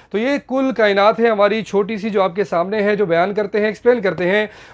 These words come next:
मुझे उम्मीद है कि मैसेज जो मैं आपको पास कर रहा हूँ, इस मैसेज से आपको खासी तसल्ली होगी।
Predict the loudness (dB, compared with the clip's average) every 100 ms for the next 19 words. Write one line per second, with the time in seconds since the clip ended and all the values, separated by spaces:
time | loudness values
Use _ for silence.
0 | 0 2 2 2 2 2 0 -2 -4 -2
1 | -2 -2 -6 -2 -2 0 0 0 -2 0
2 | 0 0 0 2 2 0 -2 -8 -20 _
3 | -8 -2 0 0 -2 2 2 0 -2 -4
4 | -6 -8 -6 -2 0 0 -2